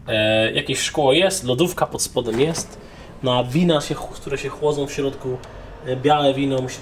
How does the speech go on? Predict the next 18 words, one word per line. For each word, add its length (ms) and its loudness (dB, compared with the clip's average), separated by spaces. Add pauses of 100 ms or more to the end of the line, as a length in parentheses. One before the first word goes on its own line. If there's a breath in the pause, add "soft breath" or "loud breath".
być 120 -10
chłodne, 540 0 (800)
czerwone 580 4
w 80 -8
temperaturze 540 2
pokojowej. 600 2 (460 loud breath)
E, 360 6
idziemy 300 4
dalej. 320 -2 (920 loud breath)
Tutaj 240 6
mamy 220 6
jakby 320 2
taką 240 -2
jadalnię, 720 4 (180)
duży 340 -4
stół, 420 4
cztery 340 -4
krzesła, 720 0